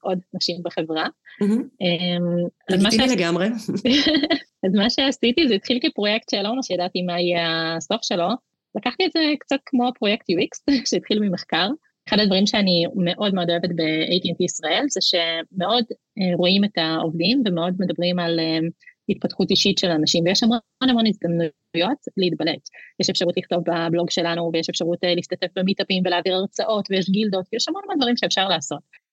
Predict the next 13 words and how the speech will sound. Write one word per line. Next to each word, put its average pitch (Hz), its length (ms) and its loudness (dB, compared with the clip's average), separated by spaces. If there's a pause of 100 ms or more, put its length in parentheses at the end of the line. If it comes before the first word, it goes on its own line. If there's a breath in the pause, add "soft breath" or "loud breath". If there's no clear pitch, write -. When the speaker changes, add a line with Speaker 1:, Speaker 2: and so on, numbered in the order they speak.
(120)
Speaker 1:
אה, 175 180 2
ואז 196 180 0
כשבמחקר 196 1040 -2
שלי 180 220 0
ניסיתי 185 300 -2
לראות 185 220 0
את 202 100 -2
המספרים 180 480 0
באזורים 175 380 2
האלה, 277 280 0 (300)
פתאום 240 220 0
ראיתי 240 260 0
ש-, - 120 0